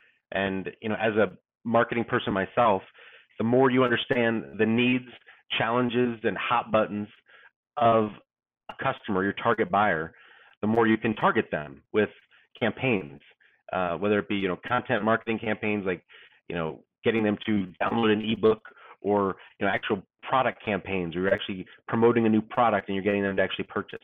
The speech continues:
So the way you understand the customer is by hearing literally and figuratively the voice of the customer, you know, what they're saying, what they're interested in,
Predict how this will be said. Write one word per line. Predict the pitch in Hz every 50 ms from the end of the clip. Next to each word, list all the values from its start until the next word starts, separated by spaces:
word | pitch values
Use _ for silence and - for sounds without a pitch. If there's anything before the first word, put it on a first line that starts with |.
| _ _ _ - - - - - _ _ _
So | - 110 107 101 95 - - - - _ _ _
the | - 104
way | 117 131
you | 143 139 135
understand | 120 123 117 110 104 - - 131 131 131 127
the | 104 98
customer | - 143 156 - - - 113 104 98 101 101 98 - - - _ _ _
is | - 92 101 101 98 98 95 92 _
by | 107 101 98 95 92 92 - _ _ _ _ - - - -
hearing | 156 160 143 131 113 110 107
literally | 113 127 127 127 120 117 110
and | 98 -
figuratively | - 127 120 113 101 95 95 104
the | 98 101 98 95
voice | 92 110 123 131 120 -
of | 123 98
the | 98
customer, | - - 95 92 - - 95 90 80 76 - - - - - - _
you | - 110
know, | 101 95
what | 90 98 110 -
they're | - 123 107 - - -
saying, | 127 117 113 113 117
what | 113 107 -
they're | 113 110
interested | 110 110 - - - 131 117
in, | 110 107 107 101